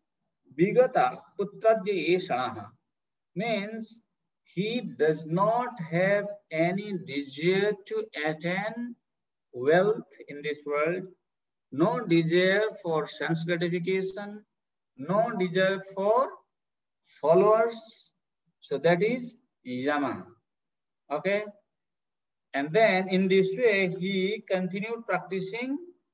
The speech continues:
asana. So if you see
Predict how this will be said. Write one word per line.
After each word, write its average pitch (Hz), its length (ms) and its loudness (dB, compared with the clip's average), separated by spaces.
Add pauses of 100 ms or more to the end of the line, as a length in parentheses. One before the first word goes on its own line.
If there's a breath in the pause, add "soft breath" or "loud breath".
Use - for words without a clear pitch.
(240)
asana. 165 640 -2 (800)
So - 160 0
if 240 160 -2
you 240 180 -4
see 233 540 -4